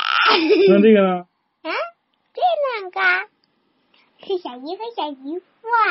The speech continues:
Speaker 1: 这个，这个是宝宝。
Speaker 2: 嗯？不是宝宝，宝宝这么小。
Speaker 1: 这都是宝宝。
Speaker 2: 不是。
Speaker 1: 你看，这都是，这是幼虫。
Speaker 2: 那他们是啥呀？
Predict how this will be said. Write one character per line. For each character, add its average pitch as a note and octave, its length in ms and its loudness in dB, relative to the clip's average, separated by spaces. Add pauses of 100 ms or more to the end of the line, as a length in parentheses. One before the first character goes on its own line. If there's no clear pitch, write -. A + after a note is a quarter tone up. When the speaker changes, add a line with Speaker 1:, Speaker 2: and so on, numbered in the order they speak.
(500)
Speaker 1:
这 C4+ 220 8
个， A3+ 60 4
这 C4+ 160 4
个 C4 80 8
是 C4 120 4
宝 D3+ 280 2
宝。 F3+ 260 6
Speaker 2:
嗯？ - 840 -10 (760)
不 - 80 -6
是 - 60 -6 (300)
宝 D4+ 160 -2
宝， D4+ 220 -2
宝 D4+ 160 -2
宝 E4 120 -4
这 F#4+ 160 0
么 D#5+ 60 0 (220)
小。 D4+ 100 -4 (800)
Speaker 1:
这 A3+ 160 6
都 C4 120 6
是 B3+ 80 4
宝 E3+ 200 4
宝。 D#3+ 320 2 (220)
Speaker 2:
不 B3+ 120 -14
是。 D#4+ 80 -18 (560)
Speaker 1:
你 F3+ 100 -8
看， F#3+ 160 -4
这 A3 140 4
都 A3+ 140 6
是， G3 260 4 (120)
这 A#3 120 2
是 A#3 160 2
幼 B3+ 200 6
虫。 C#3 300 0 (2500)
Speaker 2:
那 G#4+ 120 -6
他 - 160 -6
们 C5 200 2
是 E4 80 -6
啥 D4 80 -4
呀？ D#3+ 440 -4